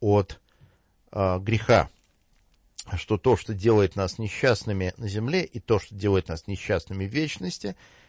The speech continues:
это именно грех. Грех как противление воле Божией и как порча, ко-, которая вызвана этим противлением, порча в человеке.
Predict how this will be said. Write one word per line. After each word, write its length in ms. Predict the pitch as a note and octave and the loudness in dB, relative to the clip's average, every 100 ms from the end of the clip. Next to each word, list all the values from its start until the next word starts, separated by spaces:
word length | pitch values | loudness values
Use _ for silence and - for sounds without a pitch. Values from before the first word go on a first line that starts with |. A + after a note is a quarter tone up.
| _ | _
это 180 | - A#2 | -6 0
именно 280 | A#2+ A2 A2+ | 0 0 -4
грех. 560 | G2+ G#2 G#2+ - - _ _ _ _ _ _ _ _ _ _ | -2 4 4 4 -6 _ _ _ _ _ _ _ _ _ _
Грех 560 | G2 F#2 G#2+ D#3 F#3+ - | -8 0 2 4 0 0
как 260 | D3 D#3 | -2 -2
противление 760 | - A2+ - A2+ A2 A2+ G#2 G2 | -2 -2 0 -2 0 -2 0 -2
воле 300 | G2 F#2+ F#2 | 0 -2 -2
Божией 640 | G2 D3+ D#3 D#3+ D#3 C#3 _ _ _ - | -4 -6 -4 -2 -2 -4 _ _ _ -12
и 100 | G2+ | 0
как 280 | C3+ - - _ _ - | 0 0 -6 _ _ -4
порча, 680 | C#3 C#3+ C#3 - C#3 B2 G#2+ | 0 0 -2 0 2 2 2
ко-, 160 | A2 - _ - _ | -4 -6 _ -20 _
которая 320 | - A#2+ B2 | -2 2 4
вызвана 440 | G#2 B2 G#2+ A2 F#2+ | 4 2 2 0 -2
этим 220 | E2 F2 | -6 -10
противлением, 600 | F#2+ E2+ G2+ F2+ D2+ D#2 | -14 -8 -4 -4 -4 -6
порча 340 | - G2 - | -6 -6 -8
в 40 | F2 | -14
человеке. 680 | - G2+ G2 F2 C#2+ - | -8 -2 0 0 -6 -12